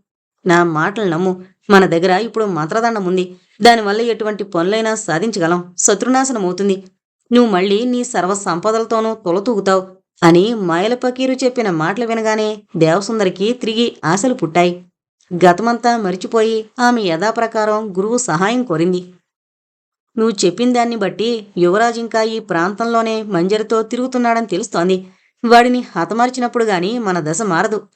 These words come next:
అని మాయల పకీరు అన్న మీదట, "ఆ పని అంత సామాన్యమైంది కాదు గురు, అతను మహావీరుల్లా ఉన్నాడు. ఉపరి అతి బుద్ధి కుశలత గల మంజరి తోడైంది. అంతేగాక వాళ్ళ దగ్గర మంత్రదండం ఉంది" అని దేవసుందరంది.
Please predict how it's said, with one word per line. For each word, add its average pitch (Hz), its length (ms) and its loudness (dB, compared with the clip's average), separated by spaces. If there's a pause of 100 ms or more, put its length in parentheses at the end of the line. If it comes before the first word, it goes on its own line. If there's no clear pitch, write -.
(160)
అని 185 340 4
మాయల 202 380 0
పకీరు 226 420 -2
అన్న 180 240 -2
మీదట, 208 320 -4 (880)
"ఆ 180 140 4
పని 180 280 -2
అంత 220 200 -6
సామాన్యమైంది 220 800 -2
కాదు 175 280 0
గురు, 185 340 0 (300)
అతను 175 380 2
మహావీరుల్లా 247 720 0
ఉన్నాడు. 185 340 -2 (680)
ఉపరి 214 500 2 (100)
అతి 202 260 -2
బుద్ధి 175 320 0
కుశలత 247 400 0
గల 240 180 2
మంజరి 208 380 -2
తోడైంది. 185 680 -2 (280)
అంతేగాక 175 520 2
వాళ్ళ 196 340 0
దగ్గర 160 240 -2
మంత్రదండం 196 640 -2
ఉంది" 190 280 -2 (480)
అని 175 320 2
దేవసుందరంది. 170 920 -2